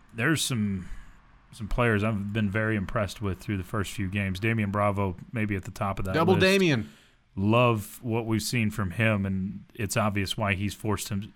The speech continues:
Speaker 1: his way into that left field starting, starting spot. Um, and then T J Pomp-, Pompey. Uh,
Speaker 2: Looks the part, man.
Speaker 1: Yeah, we, we heard about it,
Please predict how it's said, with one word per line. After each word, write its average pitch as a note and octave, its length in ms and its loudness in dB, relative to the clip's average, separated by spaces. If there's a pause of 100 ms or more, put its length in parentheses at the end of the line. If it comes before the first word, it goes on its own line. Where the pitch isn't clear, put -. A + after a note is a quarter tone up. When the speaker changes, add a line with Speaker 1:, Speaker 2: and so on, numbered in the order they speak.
(100)
Speaker 1:
his - 380 -4 (560)
way G#2 300 2
into G2+ 240 2
that G2 200 -2
left G2+ 240 0
field G2+ 200 0
starting, A#2 420 2 (120)
starting C3 460 2
spot. B2+ 360 4 (380)
Um, F#2+ 460 2 (100)
and A2 140 0
then G2 320 0 (160)
T B2 160 0
J A2+ 180 4
Pomp-, A2 380 2 (240)
Pompey. B2 480 4
Uh, G2 320 2 (180)
Speaker 2:
Looks A2+ 260 -2
the A2+ 60 -4
part, A2 320 0
man. G#2 300 -2
Speaker 1:
Yeah, B2 240 6 (120)
we, A#2 200 0
we G#2 200 2
heard A#2+ 200 4
about B2+ 280 6
it, C3 120 0